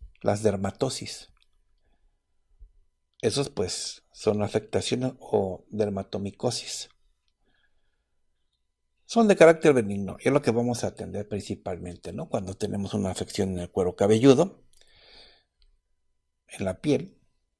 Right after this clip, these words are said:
las uñas, pero también penetran en las mucosas. Nariz,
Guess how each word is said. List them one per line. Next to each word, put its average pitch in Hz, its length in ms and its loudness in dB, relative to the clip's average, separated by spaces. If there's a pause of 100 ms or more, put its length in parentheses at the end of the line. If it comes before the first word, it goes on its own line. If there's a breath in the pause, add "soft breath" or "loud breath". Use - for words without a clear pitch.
(580)
las - 240 -6
uñas, 139 220 -4
pero 98 160 -2
también 113 540 -2 (160)
penetran 92 420 -6
en 85 60 -10
las - 180 -14
mucosas. - 600 -14 (1600)
Nariz, 95 540 -10